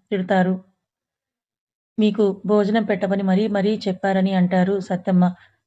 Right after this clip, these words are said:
దివి తప్పక రెండు ముద్దలు తిని తన రూమ్‌లోకి వెళ్తుంది.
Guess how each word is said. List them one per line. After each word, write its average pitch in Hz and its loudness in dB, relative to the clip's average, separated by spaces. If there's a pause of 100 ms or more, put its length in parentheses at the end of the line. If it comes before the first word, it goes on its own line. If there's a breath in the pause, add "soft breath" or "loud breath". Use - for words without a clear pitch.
(120)
దివి 196 0
తప్పక 185 -2
రెండు 190 2
ముద్దలు 180 4
తిని 190 0
తన 190 -2
రూమ్‌లోకి 196 0
వెళ్తుంది. 185 2